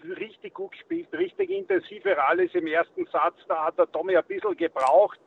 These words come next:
dass er da seine Abstimmung gefunden hat. Und, äh, wie hat's mein Ex-Kollege so schön gesagt, äh, Markus Zöcke, äh, am Ende des Tages hat der Ruth wirklich gut gespielt, aber er ist halt auch mit einem stumpfen Messer zu einer Schießerei gekommen.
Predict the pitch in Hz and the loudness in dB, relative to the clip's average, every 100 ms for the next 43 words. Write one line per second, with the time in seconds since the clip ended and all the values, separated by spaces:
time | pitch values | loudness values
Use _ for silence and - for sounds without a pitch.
0 | _ _ _ - 170 180 175 175 - 156 | _ _ _ -2 0 0 2 2 2 2
1 | 170 - - 208 208 185 175 196 202 196 | 0 -2 -10 -6 -4 -4 -6 -4 -6 -6
2 | 196 165 175 180 _ _ _ _ _ _ | -4 2 2 2 _ _ _ _ _ _
3 | - 196 180 175 175 - 180 165 165 170 | 2 6 6 4 -2 -2 0 2 0 -4
4 | 170 196 202 - - 180 175 175 185 - | -4 0 0 -2 -6 -4 -2 -4 -8 -10
5 | - - 196 - 202 185 185 - 190 196 | -10 -4 -4 -6 -8 -6 -8 -6 -6 -6
6 | 175 175 170 180 - 175 160 156 170 185 | -6 -2 -2 -4 -4 -2 -2 -2 -4 -6
7 | - 175 180 196 180 - _ _ _ _ | -4 -4 -2 0 -2 -2 _ _ _ _
8 | - - - 185 175 226 233 208 - - | -2 -2 -4 -6 -6 2 2 2 -2 -2
9 | 214 180 196 214 - 247 - 247 233 175 | -2 -4 -4 -4 -4 -8 -10 -14 -12 -10
10 | 254 - 190 - 220 254 170 180 180 185 | -12 -10 -12 -12 -14 -8 0 2 2 0
11 | 180 214 180 202 202 214 190 - 214 233 | 0 0 0 -2 -2 -2 -4 -2 -2 -2
12 | - 220 180 190 - - 190 190 190 - | -6 -4 -2 0 0 0 0 -2 -2 -6
13 | 196 208 156 156 170 151 127 110 | -6 -2 0 -2 -2 -2 -2 -4